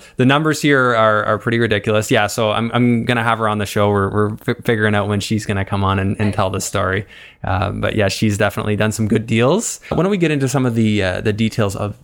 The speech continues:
of that deal? So what do you figure your cash flow would be? Say, like, I know you're gonna owner occupy the one unit, but just say hypothetically you rented it out. What do you figure your cash flow? Well, actually, even with you owner occupying, you're gonna cash flow, right?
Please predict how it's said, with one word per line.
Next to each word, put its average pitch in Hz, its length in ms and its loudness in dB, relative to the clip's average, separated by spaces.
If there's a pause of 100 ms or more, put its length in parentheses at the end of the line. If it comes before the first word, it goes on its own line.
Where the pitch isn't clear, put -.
(340)
of 104 360 -2
that 101 380 -2
deal? 101 300 2
So - 140 0
what 131 100 2
do 185 60 -2
you 208 60 -2
figure 147 240 -2
your 110 140 0
cash 101 320 -4
flow 107 240 0
would 101 160 0
be? 104 180 0
Say, 170 380 -2
like, 135 100 0
I 123 60 2
know 139 100 2
you're 175 140 2
gonna 156 160 -2
owner 101 240 0
occupy 92 680 -2 (180)
the 110 80 -2
one 98 200 -2
unit, 95 340 -8 (140)
but 147 160 0
just 165 160 0
say 151 120 0
hypothetically 101 680 -4
you 95 120 -2
rented 95 380 -4
it - 100 -6
out. - 340 -6 (300)
What 135 260 -2
do 170 60 -4
you 156 80 -2
figure 98 640 -2
your 92 160 -2
cash 98 320 -6
flow? 92 480 -4 (420)
Well, 165 220 4
actually, 165 260 -4
even 190 260 0
with 139 220 2
you 113 140 2
owner 98 200 0
occupying, 95 480 -2
you're 101 100 2
gonna 98 140 -2
cash 95 220 -4
flow, - 140 -6
right? 127 260 -2